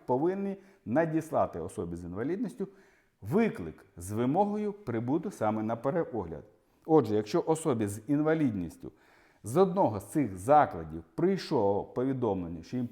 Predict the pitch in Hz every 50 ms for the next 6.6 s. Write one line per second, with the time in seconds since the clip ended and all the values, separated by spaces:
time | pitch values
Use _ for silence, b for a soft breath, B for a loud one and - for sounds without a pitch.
0 | - - - 160 165 160 - 214 190 208 175 139 110 98 87 76 71 - - _
1 | _ - 143 160 151 143 131 113 - 82 85 92 104 107 98 - - 98 110 127
2 | 160 202 214 208 202 196 202 - - 143 139 - - - - - 127 123 135 139
3 | 139 131 - - - - - - - 85 92 95 95 92 - 85 - - - -
4 | _ _ b b b b b b b b b b 127 143 143 160 180 156 117 113
5 | 120 131 131 - 196 254 330 - - - - _ _ _ - 98 110 131 165 -
6 | 123 104 110 101 95 85 76 69 - - _